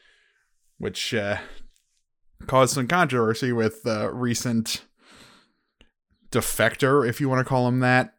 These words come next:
uh, Sinatraa, signing an absolutely fat contract when he was still seventeen and couldn't even play, like, the first two months of his rookie season.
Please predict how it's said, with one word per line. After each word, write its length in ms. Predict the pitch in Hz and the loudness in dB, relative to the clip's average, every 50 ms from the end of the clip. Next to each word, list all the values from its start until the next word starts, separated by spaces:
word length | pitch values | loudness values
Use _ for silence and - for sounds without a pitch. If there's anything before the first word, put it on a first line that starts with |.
| _ - - | _ -10 -4
uh, 240 | 113 110 107 107 | -2 0 0 0
Sinatraa, 760 | 101 - - 127 113 135 156 175 - - 107 104 113 113 - - | 0 -2 -2 -2 0 2 4 2 2 2 -2 -2 -2 -2 -4 -6
signing 320 | - - 123 113 113 110 110 | -8 -4 -2 -2 0 0 0
an 60 | 113 | 0
absolutely 420 | 117 120 117 - 131 - - 110 | 0 0 0 0 -4 -6 -6 -8
fat 480 | - - - - - 107 117 120 - - | -8 -10 -8 -4 -2 -2 -2 -2 -4 0
contract 600 | 127 123 123 127 120 - 113 104 98 107 117 - | 2 4 4 4 4 4 2 2 2 2 0 0
when 120 | 123 113 | 0 0
he 80 | 117 117 | 0 2
was 100 | 113 110 | 2 2
still 220 | - - 135 123 | 2 2 2 2
seventeen 720 | 120 - - 117 110 110 104 - 131 131 123 113 107 110 113 - _ _ _ _ _ _ _ _ _ - | 4 4 4 4 2 2 0 0 0 2 2 2 2 0 -2 -6 _ _ _ _ _ _ _ _ _ -4
and 320 | 110 113 110 110 110 107 | -2 0 0 2 0 0
couldn't 180 | - 131 123 120 | 0 0 0 2
even 160 | 117 110 104 | 2 0 0
play, 220 | 98 - 127 120 113 | 2 2 4 4 4
like, 160 | 110 107 107 | 4 2 0
the 80 | 113 | -2
first 260 | - - 120 113 - - | -2 -2 -2 -2 -2 -2
two 160 | - 131 117 | 0 0 2
months 240 | 110 113 117 113 - | 2 2 0 0 -2
of 60 | 107 | -4
his 120 | 104 98 | -4 -2
rookie 240 | 110 113 110 117 101 | -2 -2 -2 -2 -4
season. 520 | - - 139 131 135 107 107 110 117 107 | -2 0 0 0 2 0 0 -2 -2 -4